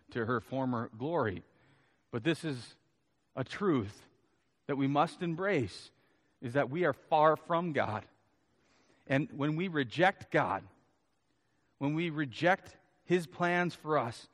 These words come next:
we tend to pervert justice instead of per-, pursuing God. And so I wanna say here this morning, I'm gonna mention abortion again. There is forgiveness for every sin.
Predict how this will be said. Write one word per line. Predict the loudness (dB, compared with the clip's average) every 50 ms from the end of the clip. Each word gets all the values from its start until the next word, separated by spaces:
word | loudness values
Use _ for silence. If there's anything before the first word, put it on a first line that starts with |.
| _ _ _ _ _ _ _ _ _ -8
we | -6 -6
tend | -4 -2 -2 -2 0 -2 -2
to | -6
pervert | -4 -2 -2 -2 -2 -2 0 0 0 0 0 -4
justice | -4 0 2 2 2 0 -2 -8 -8 -6 -6 -8 -8 -14 -20 _ _ _ -8
instead | -6 -6 -6 -4 -2 -2 -2
of | -2 -2 -4
per-, | -6 -6 -6 -6 -6 -10 _ _ -8
pursuing | -6 -6 -6 -6 -10 -18 -18 -12 -8 -4 -2 -2 -2 0 -2 -2 -4 -2
God. | -2 -2 0 0 -2 -4 -6 -10 -20 _ _ _ _ _ _ _ _ _ _ _ _ _ _ _ _ _ _ _ _ _ _ -8
And | -2 2
so | 4 4
I | 4
wanna | 4 2 0 -2
say | -2 -2 0 0
here | 2 2 2 2 0
this | -2 -4 -4
morning, | -2 -2 0 0 0 -2 -4 -6 -10 -20 _ _ _ _
I'm | -20 _ _ _ _ _ _ -4
gonna | -2 0 2
mention | 2 2 0 0 -2 -4 -4
abortion | -2 -2 0 0 0 0 0 -2 -4
again. | -4 -2 0 0 0 0 -2 -4 -8 -12 _ _ _ _ _ _ _ -2
There | 2 2 4 4
is | 2 0 -2
forgiveness | -4 -6 -4 -2 -2 -2 -2 -2 -4
for | -4 -2 0 0
every | 0 0 -2 -4
sin. | -6 -6 -6 -8 -8 -8